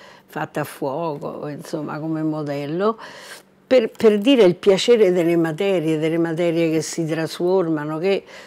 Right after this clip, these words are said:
io c'avevo sulla pelle. È stata una grande ispirazione,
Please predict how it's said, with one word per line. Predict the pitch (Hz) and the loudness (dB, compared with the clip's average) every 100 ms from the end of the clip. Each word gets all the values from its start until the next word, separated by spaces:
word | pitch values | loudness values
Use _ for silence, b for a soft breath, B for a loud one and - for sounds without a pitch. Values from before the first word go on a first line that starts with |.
| B _ | B _
io | 254 233 | 2 4
c'avevo | - 185 190 160 | 4 2 2 2
sulla | - 226 269 | 0 0 0
pelle. | - 147 165 214 | -2 -2 2 0
È | |
stata | 226 - 147 165 190 | 0 -4 -6 -4 -2
una | 170 156 | -2 -4
grande | 175 190 185 175 | -2 0 2 2
ispirazione, | 175 - 226 285 302 - 196 185 220 240 | 0 -2 0 2 0 0 0 2 2 0